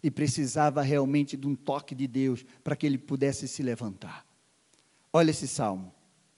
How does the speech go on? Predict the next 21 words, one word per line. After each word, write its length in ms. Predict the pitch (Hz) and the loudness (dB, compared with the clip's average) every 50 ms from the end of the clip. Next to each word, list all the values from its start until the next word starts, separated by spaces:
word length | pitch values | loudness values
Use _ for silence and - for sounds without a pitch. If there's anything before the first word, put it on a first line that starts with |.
| _ _ _ _ _ _ _ _ _ _ _ _ _ _ _ - | _ _ _ _ _ _ _ _ _ _ _ _ _ _ _ 8
"Ao 120 | 156 170 | 8 8
Senhor 400 | 165 - 175 170 170 185 185 180 165 | 8 6 4 6 10 12 12 12 12
ergo 260 | 180 185 175 151 170 | 10 8 8 6 6
a 40 | 165 | 6
minha 200 | 170 170 160 143 | 6 6 4 4
voz 440 | 117 110 143 160 170 175 147 131 | 4 6 6 8 8 6 6 2
e 60 | 151 139 | -2 -6
clamo. 520 | - - 156 156 160 156 139 120 104 92 - - - _ _ _ _ _ _ _ _ _ _ _ _ _ | -2 4 6 6 8 8 6 4 0 -2 -8 -16 -20 _ _ _ _ _ _ _ _ _ _ _ _ _
Com 120 | - 185 208 | 8 10 10
a 60 | 190 | 10
minha 220 | 208 240 247 214 | 10 10 10 10
voz 320 | 180 143 185 214 220 226 226 | 10 10 10 12 12 10 8
suplico 540 | - - 220 165 - - 202 226 226 - 214 | 6 2 0 0 2 4 4 4 6 8 6
ao 100 | 208 202 | 6 6
Senhor, 520 | - - 208 185 185 190 196 180 147 - | 6 2 2 6 8 10 10 8 8 6
derramo 380 | - 196 196 180 226 247 233 233 | 6 8 10 12 12 12 10 10
diante 360 | 180 208 233 240 240 233 220 | 10 10 8 8 8 6 8
dele 240 | 185 190 214 233 233 | 10 10 12 12 12
a 40 | 214 | 10
minha 220 | 220 226 233 220 | 10 10 10 10
queixa. 680 | 214 226 - - 220 233 240 240 - - - - - - | 10 8 8 10 12 12 12 10 8 4 2 0 -4 -6